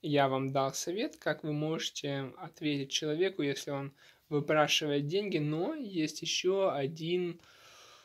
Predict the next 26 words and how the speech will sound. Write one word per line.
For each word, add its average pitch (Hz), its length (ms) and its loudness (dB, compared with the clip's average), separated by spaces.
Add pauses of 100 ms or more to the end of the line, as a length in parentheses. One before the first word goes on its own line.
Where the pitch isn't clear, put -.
(240)
а, 156 140 6
способ, 196 560 2
если 151 280 4
человек 160 680 2
как-то 139 340 -4
в - 80 -12
наглую 135 760 4
просит, 165 720 0
не 139 160 0
отстаёт, 151 720 2
когда 156 260 -2
вы 143 120 0
ему 143 180 0
ответили, 156 920 0
вы 151 140 0
можете 151 400 -2
сказать, 151 640 0
а, 135 320 -2 (880)
а, 131 640 6
«А 131 40 0
ты, 143 420 6
например, 131 400 2
дай 139 240 2
мне», 123 260 0
то 120 160 -6
есть - 440 -6